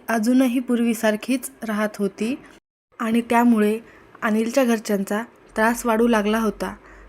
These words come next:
प्रियंकाचा स्वभाव आणि तिचं वागणं कुटुंबासाठी मोठं आव्हान बनलं होतं, पण अनिलच्या कुटुंबियांना अजूनही परिस्थिती सुधारण्याची आशा होती.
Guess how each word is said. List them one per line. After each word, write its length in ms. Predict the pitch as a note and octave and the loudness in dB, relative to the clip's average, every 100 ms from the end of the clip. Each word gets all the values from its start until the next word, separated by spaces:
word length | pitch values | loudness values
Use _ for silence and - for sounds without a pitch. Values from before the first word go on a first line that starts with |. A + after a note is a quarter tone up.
| - | -8
प्रियंकाचा 560 | A3+ A3 A3+ A3+ C4 C#4 | 0 0 0 -2 0 0
स्वभाव 420 | B3+ G#3+ G#3+ G#3 G#3+ - | 2 0 0 0 -4 -10
आणि 220 | G#3+ A3 | -4 -2
तिचं 280 | A3 A3 B3 | -2 -2 0
वागणं 360 | A#3 G3 F#3+ F#3 - - - - | 0 0 -2 -8 -12 -20 -18 -6
कुटुंबासाठी 880 | A3+ B3 A#3+ A#3+ A#3 G#3 G3+ G#3 G#3+ - _ _ _ - | -2 2 4 2 2 0 0 -2 -4 -14 _ _ _ -4
मोठं 300 | A#3+ A#3+ B3 - | -2 0 -2 -2
आव्हान 400 | A#3+ A3 B3+ B3 | -2 0 2 2
बनलं 280 | A3+ A3 A#3 | 2 2 0
होतं, 400 | A3+ G#3+ G#3 A#3 - - - A3+ | 0 -2 -4 -4 -10 -20 -8 -4
पण 200 | A3 A3+ - | -2 -2 -2
अनिलच्या 420 | G#3+ B3 C4 C#4 | 2 2 2 2
कुटुंबियांना 800 | B3+ B3 A3 G#3+ G#3 G3+ G3+ G#3+ - - | 2 0 2 2 2 0 -2 -6 -14 -6
अजूनही 480 | G#3+ G#3+ C4+ C4 B3+ | -2 2 4 4 2
परिस्थिती 720 | A3 A3 A3 - G#3 A3 A#3 | 0 -2 -2 -6 -6 -6 -6
सुधारण्याची 800 | - A3 A#3 A3+ G#3+ G3+ G#3+ B3 - - - - | -4 -2 0 0 0 -2 -4 -6 -8 -20 -10 -6
आशा 280 | G#3+ B3+ | -4 -2
होती. 340 | A#3 G#3+ G3 | 0 -2 -4